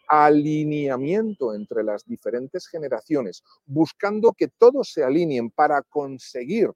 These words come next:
los objetivos organizacionales, vas a terminar de encontrar la manera de cómo poder ayudar a que trabajen mejor entre ellos. La gente hace lo que ve, José Ignacio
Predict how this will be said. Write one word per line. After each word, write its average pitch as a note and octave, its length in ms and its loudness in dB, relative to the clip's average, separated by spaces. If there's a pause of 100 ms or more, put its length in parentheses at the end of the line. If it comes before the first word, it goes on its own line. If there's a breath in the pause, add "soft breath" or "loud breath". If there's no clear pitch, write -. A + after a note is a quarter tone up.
los - 240 -6
objetivos E3+ 640 -6
organizacionales, C3+ 1200 -6 (260 soft breath)
vas E3 240 -6
a G3+ 40 -12
terminar D3+ 460 -8
de C#3 100 -4
encontrar A#2 540 -14
la E3 120 -8
manera D3 360 -2 (220 soft breath)
de A2+ 240 0 (180)
cómo G3 460 4 (160)
poder C3+ 400 4 (100)
ayudar B2 320 -8
a C#3+ 60 -10
que B2 140 -14
trabajen A#2+ 540 -14
mejor G2+ 300 -8
entre F#2 340 -12
ellos. - 240 -20 (440 soft breath)
La D3 100 -8
gente G#3 220 -8
hace F3+ 160 -8
lo D#3 120 0
que B2 100 -2
ve, A#2 140 2
José - 240 -20
Ignacio G#2+ 300 -12